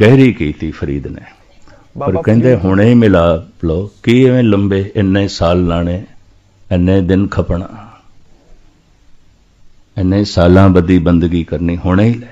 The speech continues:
Speaker 1: ਆਜ ਮਿਲਾਵਾ ਸ਼ੇਖ ਫਰੀਦ, ਟਾਕਮ ਕੂੰਜਣੀਆਂ, ਮਨੋ ਮਚਿੰਦਣੀਆਂ।" ਜੇ ਮਨ ਨੂੰ ਮਛਰਾਣ ਵਾਲੀਆਂ, ਮਨ ਨੂੰ ਮਛਰਾਉਂਦੀਆਂ ਕੌਣ ਨੇ? ਵਾਸ਼ਨਾਵਾਂ ਕਿਹੜੀਆਂ?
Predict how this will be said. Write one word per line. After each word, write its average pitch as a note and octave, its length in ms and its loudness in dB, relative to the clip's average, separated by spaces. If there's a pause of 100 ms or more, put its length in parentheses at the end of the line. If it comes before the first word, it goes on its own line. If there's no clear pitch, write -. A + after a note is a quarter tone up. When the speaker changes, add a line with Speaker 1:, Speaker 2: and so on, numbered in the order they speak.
(400)
Speaker 1:
ਆਜ C#3 400 2
ਮਿਲਾਵਾ D#2 680 -4 (640)
ਸ਼ੇਖ A2 500 2
ਫਰੀਦ, F2+ 640 -2 (640)
ਟਾਕਮ C#3+ 560 4
ਕੂੰਜਣੀਆਂ, A2 840 2 (880)
ਮਨੋ F#2+ 400 -2
ਮਚਿੰਦਣੀਆਂ।" D2 880 -6 (1160)
ਜੇ G#2 220 -2
ਮਨ F#2 300 0
ਨੂੰ C#3+ 260 6
ਮਛਰਾਣ A2+ 580 2
ਵਾਲੀਆਂ, E2+ 440 0 (140)
ਮਨ G2+ 200 -4
ਨੂੰ A2+ 240 -2
ਮਛਰਾਉਂਦੀਆਂ G2+ 680 -4
ਕੌਣ A2+ 340 -2
ਨੇ? D#2 160 -12 (1120)
ਵਾਸ਼ਨਾਵਾਂ G2 680 -4
ਕਿਹੜੀਆਂ? B2+ 540 2